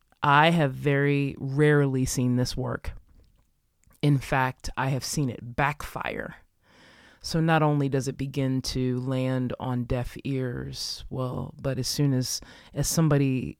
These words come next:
uh, feels blamed or ostracized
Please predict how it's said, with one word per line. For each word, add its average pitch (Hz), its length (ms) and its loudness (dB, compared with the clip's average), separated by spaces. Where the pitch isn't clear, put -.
uh, 131 280 -8
feels 135 640 2
blamed 131 800 2
or 135 240 -4
ostracized - 1300 -4